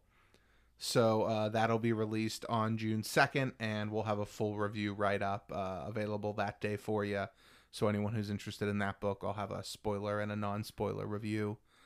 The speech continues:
uh, of it available for ya on June second on release day. So really looking forward to talking about that.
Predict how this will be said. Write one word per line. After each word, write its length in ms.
uh, 340
of 180
it 100
available 480
for 320
ya 220
on 380
June 280
second 380
on 140
release 380
day. 300
So 120
really 260
looking 260
forward 240
to 80
talking 280
about 200
that. 260